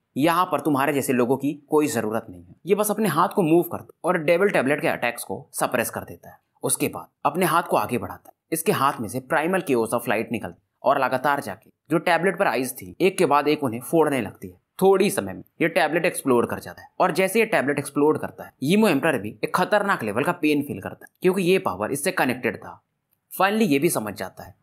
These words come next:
और आश्चर्य में कहता है, "तुम्हें डायमेंशनल स्ट्रेंथ मिल गया, तुम्हें डायमेंशनल फेटस का कंट्रोल मिल गया।" इसे भरोसा नहीं हो रहा था, इसको मालूम था अभी ये लिंगडोंग के सामने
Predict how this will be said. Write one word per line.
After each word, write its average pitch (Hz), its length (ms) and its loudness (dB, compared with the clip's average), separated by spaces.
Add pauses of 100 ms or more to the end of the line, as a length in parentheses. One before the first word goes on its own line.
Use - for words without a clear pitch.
और 170 100 4
आश्चर्य 175 380 2
में 135 100 0
कहता - 260 -12
है, 90 100 -16 (360)
"तुम्हें 202 200 2
डायमेंशनल 175 540 2
स्ट्रेंथ 190 320 0
मिल 175 140 0
गया, 101 200 -8 (260)
तुम्हें 208 240 4
डायमेंशनल 175 480 2
फेटस 190 320 0
का 190 100 -4
कंट्रोल 190 380 2
मिल 156 120 -2
गया।" 95 240 -12 (200)
इसे 170 180 0
भरोसा 143 420 0
नहीं 120 120 -6
हो 98 60 -10
रहा 92 100 -14
था, - 160 -20 (240)
इसको 196 180 0
मालूम 190 340 2
था 147 80 0
अभी 143 140 2
ये 175 80 4
लिंगडोंग 156 340 2
के 131 60 -6
सामने 101 360 -10